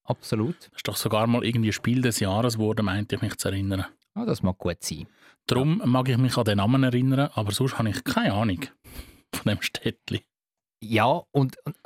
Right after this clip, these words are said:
Speaker 1: von, von dem Spiel habe ich zum Beispiel auch keine Ahnung. Ich weiss gar nicht, ob ich
Speaker 2: Ich
Speaker 1: das
Speaker 2: auch
Speaker 1: jemals
Speaker 2: nicht.
Speaker 1: gespielt habe. Ja, ist auf jeden Fall im zweitausend ist das erschienen. Also das gibt's auch schon, ähm, mehr als, äh, ja, mehr als
Speaker 2: Zwanzig.
Speaker 1: zwanzig Jahre. Ja.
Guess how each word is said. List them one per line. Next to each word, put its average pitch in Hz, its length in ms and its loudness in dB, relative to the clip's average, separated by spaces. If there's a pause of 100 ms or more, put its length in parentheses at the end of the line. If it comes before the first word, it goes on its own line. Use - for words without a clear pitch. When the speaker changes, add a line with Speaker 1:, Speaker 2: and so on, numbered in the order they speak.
Speaker 1:
von, 135 160 -4
von 123 160 -2
dem 120 100 2
Spiel 160 380 2
habe 123 120 4
ich 151 120 0
zum 135 120 -2
Beispiel 131 180 0
auch 110 120 0
keine 117 200 0
Ahnung. 80 300 -6
Ich 92 100 -2
weiss 101 180 0
gar 101 120 2
nicht, 101 120 2
ob 104 100 -2
ich 104 40 -4
Speaker 2:
Ich 107 80 -6
Speaker 1:
das 95 80 -6
Speaker 2:
auch 101 60 -2
Speaker 1:
jemals 98 300 0
Speaker 2:
nicht. - 60 -14
Speaker 1:
gespielt 95 400 -6
habe. 78 140 -10
Ja, 90 160 -2
ist 98 140 -4
auf 107 60 0
jeden 113 140 2
Fall 117 140 2
im 110 100 2
zweitausend 110 540 0
ist - 160 -2
das 98 80 -2
erschienen. 92 320 0
Also 90 220 -2
das 107 100 -4
gibt's 113 240 0
auch 101 120 2
schon, 95 260 -2 (560)
ähm, 92 400 0 (160)
mehr 104 260 0
als, 90 320 -2
äh, 85 300 0 (280)
ja, 156 380 0 (260)
mehr - 160 -2
als 160 120 0
Speaker 2:
Zwanzig. - 40 -4
Speaker 1:
zwanzig 90 340 -4
Jahre. 69 260 -12
Ja. - 160 -10